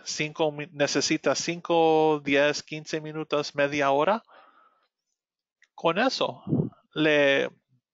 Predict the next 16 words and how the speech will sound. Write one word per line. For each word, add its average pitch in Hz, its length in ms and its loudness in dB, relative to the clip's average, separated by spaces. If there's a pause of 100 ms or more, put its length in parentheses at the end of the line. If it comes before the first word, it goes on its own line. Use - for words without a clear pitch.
(120)
le 151 160 0
va 180 420 2
a 180 120 -12 (340)
garantizar, 156 880 -2 (1000)
ah, 147 140 2
cuántos 165 420 -4
minutos 160 840 -4
los 135 420 0 (220)
clientes 156 400 -4
que 196 60 -2
están 143 280 -2
esperando 147 760 -2 (680)
van 143 300 0
a 131 40 0
estar 131 300 0
esperando. 139 680 -2